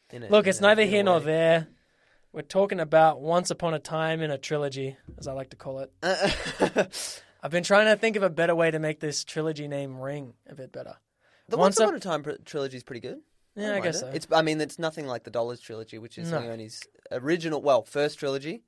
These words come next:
Speaker 2: That just rolls off the tongue.
Speaker 1: It does, and you know what I noticed last night? Look at, 'cause it's, you know, this is obviously dictated by the wheel, where, you know,
Speaker 2: Mm.
Speaker 1: we don't pick and choose what we get, so
Speaker 2: Yeah,
Speaker 1: we
Speaker 2: the
Speaker 1: could've
Speaker 2: tyranny of the wheel.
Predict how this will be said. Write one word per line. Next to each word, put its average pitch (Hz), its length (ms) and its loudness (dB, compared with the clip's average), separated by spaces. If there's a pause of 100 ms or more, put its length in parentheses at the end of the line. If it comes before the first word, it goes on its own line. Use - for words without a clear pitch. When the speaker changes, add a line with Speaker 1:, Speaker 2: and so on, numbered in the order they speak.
Speaker 2:
That 185 120 6
just 190 160 -2
rolls 180 280 6
off 165 180 6
the 143 80 -10
tongue. 135 320 -4
Speaker 1:
It 165 100 0
does, 180 240 10
and 160 180 0
you 160 60 0
know 165 100 4
what 175 100 4
I 170 60 4
noticed 147 320 -2
last 139 180 -2
night? 135 180 -2
Look 135 100 -6
at, 139 120 -10
'cause 131 240 -8
it's, - 280 -10
you 113 220 -14
know, 117 140 -4
this 127 220 -10
is 123 100 -6
obviously 123 300 -6
dictated 117 420 -6
by 113 100 0
the 104 80 -10
wheel, 113 420 -8 (200)
where, 107 420 -4
you 113 100 -12
know, 104 120 -10
Speaker 2:
Mm. 107 40 -14
Speaker 1:
we 117 100 -10
don't 110 260 -10
pick - 280 -14 (120)
and 113 120 -14
choose 120 340 -8
what 120 120 -6
we 113 80 -12
get, 123 300 0
so 123 240 -4
Speaker 2:
Yeah, 110 140 -6
Speaker 1:
we 127 100 -8
Speaker 2:
the 123 60 -10
Speaker 1:
could've 143 200 -4
Speaker 2:
tyranny 175 300 2
of 143 180 0
the 143 80 -6
wheel. 131 340 -10